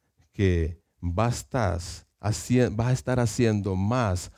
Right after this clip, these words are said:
obediente a Dios, haciendo su voluntad, y menos la carne va a ser, eh, eh, eh, su, su control en tu vida. En vez de insistir en,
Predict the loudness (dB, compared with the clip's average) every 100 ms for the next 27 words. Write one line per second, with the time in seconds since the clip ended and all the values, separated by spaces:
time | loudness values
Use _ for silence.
0 | _ -6 -2 0 2 4 6 4 2 -2
1 | -6 -2 -2 2 2 2 -2 -6 -18 _
2 | -10 -6 -2 0 0 -2 -2 -2 -2 -4
3 | -4 -2 0 -2 -6 _ _ _ _ _
4 | _ _ _ _ _ _ _ _ _ _
5 | _ _ 0 4 6 6 4 2 -2 -2
6 | -4 -4 -4 -2 0 2 0 -4 -6 -4
7 | -2 0 0 0 -4 _ _ _ _ _
8 | _ -2 -2 0 -2 -2 -2 -2 -2 -2
9 | -2 -2 -4 -8 -14 -12 -6 -4 -4 -6
10 | -2 0 2 0 -2 -4 -2 -2 -2 -6
11 | -14 _ _ _ _ _ _ _ _ -6
12 | -2 4 4 4 6 6 6 4 4 2
13 | 0 2 4 6 6 4 4 0 -4